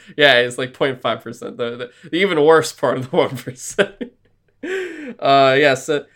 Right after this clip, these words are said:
uh, parents are cool. I just, uh, if I have to choose them, I honestly usually, 'cause, dude, Cretus is really long. I, I usually will go with, uh,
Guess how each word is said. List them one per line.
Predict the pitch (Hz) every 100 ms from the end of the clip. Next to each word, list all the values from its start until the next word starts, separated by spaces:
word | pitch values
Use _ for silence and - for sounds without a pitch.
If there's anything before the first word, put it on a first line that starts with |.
| -
uh, | 202
parents | 233 254 247 -
are | -
cool. | - 170 175 170
I | 151
just, | 151 147 - -
uh, | 139 135 131
if | 147 196
I |
have | 202
to | 147
choose | - 147 147
them, | 185 143
I | 120
honestly | 127 131 139
usually, | 123 123 143 131
'cause, | 147 131 - _ _ -
dude, | 165
Cretus | - 196 311 339
is | 151 123
really | 135 143 117
long. | 113 104 - - _ _ -
I, | 117
I | 120
usually | 151 160 180 160
will | 131 127
go | 123 120
with, | 120 - -
uh, | 117 110 101 101 101 92